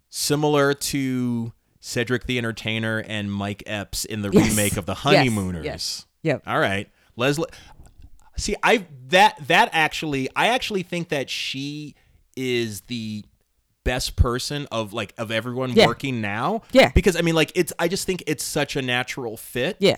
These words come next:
Speaker 1: And, yeah, I mean, you know, for the little that I know about Leslie Jones's biography and, like, her background, yeah, I, I, I think that's perfect.
Speaker 2: Yeah. It would, yeah. Totally Leslie Jones. I think
Speaker 1: Okay.
Speaker 2: Leslie Jones could, could play Maude.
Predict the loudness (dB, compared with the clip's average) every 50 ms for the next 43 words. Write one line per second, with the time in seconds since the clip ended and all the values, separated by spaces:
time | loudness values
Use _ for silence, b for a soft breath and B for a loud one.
0 | b b b b b b _ -2 0 2 4 4 4 4 2 0 -2 -4 -2 -2
1 | 0 0 0 0 0 0 0 0 0 0 -2 -2 -2 0 2 2 2 2 2 0
2 | 0 0 0 -2 -2 0 0 -2 -2 -2 -4 -4 -2 -2 -4 -4 -6 -8 -8 -10
3 | -8 -8 -10 -10 -10 -8 -10 -10 -10 -12 -14 -12 -10 -8 -6 -6 -6 -6 -8 -8
4 | -10 -10 -8 -8 -8 -8 -10 -10 -10 -10 -10 -8 -6 -6 -6 -6 -8 -8 -8 -8
5 | -8 -6 -8 -10 -10 -8 -6 -6 -4 -2 0 2 2 2 0 -2 -8 -6 -4 -4
6 | -2 -2 -4 -4 -6 -6 -8 -10 -10 -10 -12 -10 -8 -8 -8 -8 -10 -18 -12 0
7 | 4 4 4 4 2 -4 -6 2 6 8 8 8 8 6 4 2 2 0 _ _
8 | _ _ _ 0 2 2 4 2 2 2 0 0 0 -2 -4 -6 -6 -10 -14 -12
9 | -8 -6 -4 -2 0 0 0 2 2 2 2 2 0 -2 0 0 -2 -2 -4 -6
10 | -8 -10 -12 -12 -12 -14 -12 -8 -6 -2 0 2 2 4 2 2 0 0 -4 -4
11 | -4 -6 -6 -8 -10